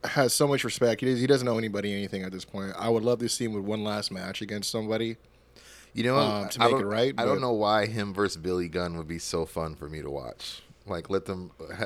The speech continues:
Speaker 2: headli-,
Speaker 1: haven't
Speaker 2: headline
Speaker 1: nobody
Speaker 2: a dark or something.
Speaker 1: They
Speaker 2: Like,
Speaker 1: shoulda had those two team up.
Speaker 2: Yeah, I, I'm surprised they haven't. I, I mean, I'm wondering, you know, and I, I don't wanna jump ahead if, you know, just generally speaking, if,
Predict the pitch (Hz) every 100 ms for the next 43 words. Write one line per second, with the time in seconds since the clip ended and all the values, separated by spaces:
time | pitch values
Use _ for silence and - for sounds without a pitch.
0 | - - 440 403 370 - 254 113 110 101
1 | 85 90 95 107 104 107 113 107 110 107
2 | 101 95 214 196 165 156 - 110 - 135
3 | 143 139 80 - _ _ _ - _ -
4 | 151 117 123 127 123 131 - 113 104 85
5 | 85 87 80 76 - 120 110 120 135 120
6 | 104 98 117 131 156 135 117 107 101 98
7 | 85 - 107 101 101 104 107 101 107 104
8 | 90 95 87 98 107 95 87 78 - 92
9 | 85 82 90 85 90 95 95 90 - 95
10 | 87 87 87 80